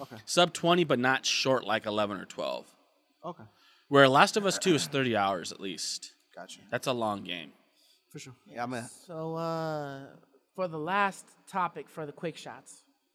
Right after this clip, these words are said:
Speaker 3: um, it looked like we got some little, uh, news that Starfield, right, was supposed to be an exclusive on the Xbox.
Speaker 2: That's the rumor right now.
Speaker 3: That's the rumor.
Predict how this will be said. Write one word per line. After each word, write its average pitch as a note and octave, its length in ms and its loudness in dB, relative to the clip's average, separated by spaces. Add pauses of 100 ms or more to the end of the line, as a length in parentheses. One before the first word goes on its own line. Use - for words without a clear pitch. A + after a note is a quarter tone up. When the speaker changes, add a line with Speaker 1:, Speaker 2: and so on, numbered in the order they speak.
(220)
Speaker 3:
um, D3+ 340 -10
it D3+ 120 -8
looked F#3 160 -4
like F3+ 140 0
we E3+ 100 -8
got D#3+ 280 -2
some E3 240 -10
little, D#3+ 400 -4
uh, C#3+ 480 -6
news E3+ 440 2
that C#3 260 -6
Starfield, E3 840 -4 (300)
right, E3 320 -6 (320)
was D3 540 -8 (320)
supposed G3 580 -6
to E3 60 -18
be D#3 540 -12 (460)
an D3+ 100 -12
exclusive - 600 -10 (680)
on E3+ 160 -8
the E3+ 80 -10
Xbox. F#3+ 100 -6
Speaker 2:
That's A2+ 160 -4
the B2+ 120 -2
rumor A2+ 380 0
right G2 220 -2
now. G2 200 -6
Speaker 3:
That's D#3+ 180 -12
the E3 100 -12
rumor. E3 320 -6